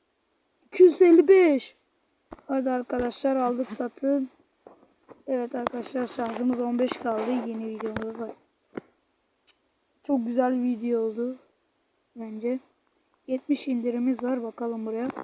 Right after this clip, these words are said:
Otuz elmasa bir şey alabiliyoruz mu? Alamıyoruz.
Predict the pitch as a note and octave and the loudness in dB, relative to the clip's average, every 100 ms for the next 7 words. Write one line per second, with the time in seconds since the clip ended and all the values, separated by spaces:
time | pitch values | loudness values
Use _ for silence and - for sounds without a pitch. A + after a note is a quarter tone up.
0 | - - - _ _ - A#3+ A#3+ A#3+ A#3 | -14 -20 -20 _ _ -10 -4 -2 -4 -4
1 | C4 A3 - A#3 A3+ A3 A#3 A3 A#3 C4+ | -6 -6 -6 -6 -6 -6 -6 -4 0 0
2 | D4 - - _ _ _ _ - - - | -2 -8 -20 _ _ _ _ -18 -18 -18
3 | - - - - _ _ _ - A#3 A#3 | -20 -20 -20 -20 _ _ _ -12 -8 -6
4 | A3 G#3+ G#3+ B3 C#4 - | -8 -10 -8 -8 -8 -14